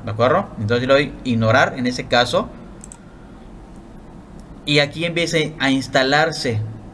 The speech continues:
en ese caso, el Atuba Catcher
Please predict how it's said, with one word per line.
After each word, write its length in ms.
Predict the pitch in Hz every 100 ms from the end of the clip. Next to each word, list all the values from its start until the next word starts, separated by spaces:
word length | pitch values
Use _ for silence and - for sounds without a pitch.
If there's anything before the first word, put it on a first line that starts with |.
| -
en 160 | 120 120
ese 180 | 123 113
caso, 400 | 131 127 135 -
el 400 | 127 120 135 156 - -
Atuba 680 | 113 110 120 120 113 127 110
Catcher 460 | 147 147 - 107